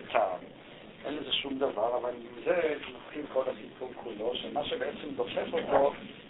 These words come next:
זה דווקא העובדה של חוסר הטעם והשרירותיות, וכאילו השרירותיות הזאת, הקטסטרופה הזאת, כאן הנקודה העמוקה יותר, היא בעצם התנאי האמיתי לבנייה של עולם עם חוקיות.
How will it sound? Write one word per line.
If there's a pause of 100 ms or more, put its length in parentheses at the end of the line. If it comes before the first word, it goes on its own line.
(140)
זה
דווקא
העובדה
של
חוסר
הטעם
והשרירותיות, (1080)
וכאילו (100)
השרירותיות (100)
הזאת,
הקטסטרופה
הזאת,
כאן
הנקודה
העמוקה
יותר, (100)
היא
בעצם (100)
התנאי
האמיתי (440)
לבנייה
של
עולם
עם
חוקיות.